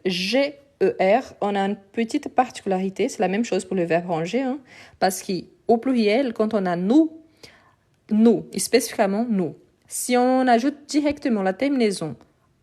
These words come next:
O N S, O N S, on a le son nagon. Nagons.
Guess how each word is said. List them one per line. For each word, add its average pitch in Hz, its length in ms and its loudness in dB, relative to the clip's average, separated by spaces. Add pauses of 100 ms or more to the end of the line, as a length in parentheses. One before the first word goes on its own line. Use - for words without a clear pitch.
O 294 420 2
N 180 260 -2
S, - 540 -4 (120)
O 220 220 4
N 175 180 -2
S, 226 320 -2
on 196 140 -4
a 196 80 -2
le 196 100 0
son 226 260 -2
nagon. 185 540 -4 (440)
Nagons. 185 480 -4